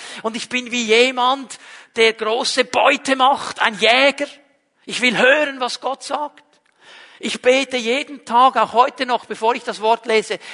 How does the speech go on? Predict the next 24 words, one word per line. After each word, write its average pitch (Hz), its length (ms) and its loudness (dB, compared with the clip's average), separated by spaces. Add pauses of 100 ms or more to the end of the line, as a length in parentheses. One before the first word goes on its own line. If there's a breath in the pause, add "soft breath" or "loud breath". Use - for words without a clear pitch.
„Herr, 240 440 4
öffne 233 580 0
das 196 240 -10
Wort 220 540 0 (380)
für 214 120 -14
meine 190 220 -2
geistlichen 226 640 2
Augen, 220 400 0 (160 soft breath)
sprich - 720 -6
zu 226 180 -10
mir.“ 185 340 -8 (260 soft breath)
Und 151 120 -20
Gott 156 220 -20
spricht. - 480 -20 (520 loud breath)
Matthäus 226 400 2
vier, 262 240 0
Vers 214 280 2
vier. 247 320 -4 (1800 loud breath)
In 196 80 -12
der 226 100 2
Versuchung 247 540 -4
in 233 80 -2
der 220 160 2
Wüste. 247 420 -6